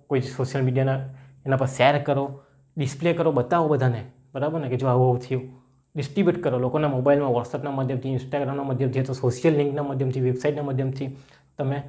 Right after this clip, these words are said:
શેર કરો, બતાવવાની કોશિશ કરો તો તમને પનિશમેન્ટ થશે.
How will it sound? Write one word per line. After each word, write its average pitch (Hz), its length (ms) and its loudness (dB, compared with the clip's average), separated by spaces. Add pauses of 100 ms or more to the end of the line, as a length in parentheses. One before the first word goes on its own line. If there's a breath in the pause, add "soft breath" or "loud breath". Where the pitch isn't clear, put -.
(160)
શેર 175 200 2
કરો, 127 240 0 (300)
બતાવવાની 160 360 2
કોશિશ 147 340 -4
કરો 123 220 -2 (520 loud breath)
તો 143 100 0
તમને 131 340 4
પનિશમેન્ટ 123 760 -2
થશે. 117 380 -4